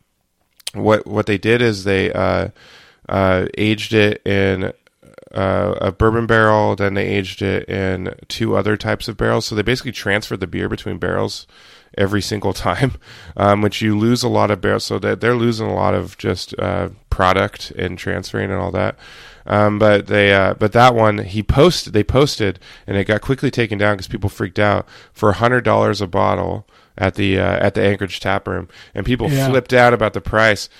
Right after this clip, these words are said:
Speaker 1: So he just said, "Fuck all you guys," and he shipped most of it to Australia.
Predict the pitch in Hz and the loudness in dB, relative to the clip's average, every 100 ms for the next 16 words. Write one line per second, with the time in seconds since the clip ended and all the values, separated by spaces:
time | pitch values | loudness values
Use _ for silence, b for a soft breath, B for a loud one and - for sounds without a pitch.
0 | b - 113 113 127 120 120 101 87 b | b -6 -2 0 -2 0 0 0 -4 b
1 | b - 156 156 107 101 101 110 135 147 | b 2 2 4 4 4 2 2 4 2
2 | - - 110 101 - 135 131 - 110 110 | -2 -4 -2 0 2 2 2 0 0 0
3 | - 101 101 - 98 - - 101 - - | 0 -2 -2 -4 -8 -8 -4 -4 -4 0
4 | 101 92 87 | 0 0 -2